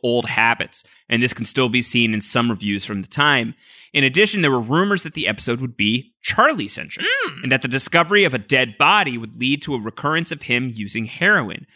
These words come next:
Speaker 1: While it has never been confirmed, some have suggested there was an intent to misdirect people from thinking that Shannon was gonna be the character who died,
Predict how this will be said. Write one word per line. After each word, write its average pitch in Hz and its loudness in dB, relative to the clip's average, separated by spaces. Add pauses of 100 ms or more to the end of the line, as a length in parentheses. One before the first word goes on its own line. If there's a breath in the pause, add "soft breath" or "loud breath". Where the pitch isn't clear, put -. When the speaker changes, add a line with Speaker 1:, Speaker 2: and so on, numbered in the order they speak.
(280 soft breath)
Speaker 1:
While 123 4
it 131 2
has 123 -4
never 147 2
been 147 -2
confirmed, 147 4
some 185 2
have 226 -2
suggested 135 -2
there 123 -2
was 113 -2
an 104 -2
intent 127 -2
to - -6
misdirect 202 -2
people 185 -10
from 185 -4
thinking 143 -4
that 127 -6
Shannon 123 0
was 123 -8
gonna 117 -4
be 110 -6
the 95 -6
character 107 -4
who 101 -8
died, 131 2